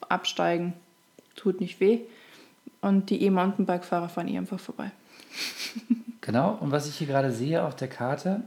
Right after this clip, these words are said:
Speaker 2: es gibt parallel zu der Straße offenbar einen Rad- und Bergweg.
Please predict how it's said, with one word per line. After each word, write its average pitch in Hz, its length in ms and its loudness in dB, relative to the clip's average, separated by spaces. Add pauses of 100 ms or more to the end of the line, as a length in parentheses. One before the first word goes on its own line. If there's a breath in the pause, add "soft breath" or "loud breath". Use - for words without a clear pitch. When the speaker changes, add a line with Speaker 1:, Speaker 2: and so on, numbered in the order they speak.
(120)
Speaker 2:
es - 180 -6
gibt - 220 -10
parallel 120 560 0
zu - 100 -10
der 127 120 -4
Straße - 540 -4
offenbar 123 480 -2
einen 107 360 0 (580 soft breath)
Rad- 107 460 -4
und 110 340 -10
Bergweg. 107 640 -2